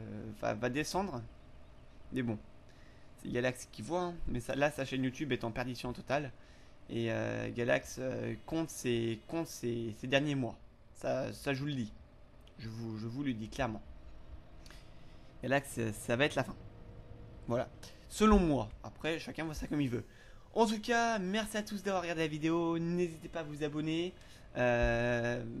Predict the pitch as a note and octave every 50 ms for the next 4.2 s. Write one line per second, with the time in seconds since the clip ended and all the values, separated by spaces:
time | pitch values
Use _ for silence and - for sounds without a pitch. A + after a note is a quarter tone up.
0 | - - - - - - F3+ F3 E3+ G3 F#3+ G3 F#3+ F#3 F#3 F3+ - F#3 - -
1 | - F#3 F3+ F3+ F#3 F#3 - - D#3+ D#3 D3 C#3+ - - - D#3 D#3+ D#3+ D#3 D3
2 | - D3 C3 B2+ B2 B2+ C3+ C3+ C#3+ D3+ D3+ C3 - - - - - - - -
3 | C3 C3 - D3 C3+ C3+ B2+ B2+ B2+ - C3 B2+ C3+ C#3+ C#3 B2 A#2 A2+ A2+ A2+
4 | A#2 B2 C3 C#3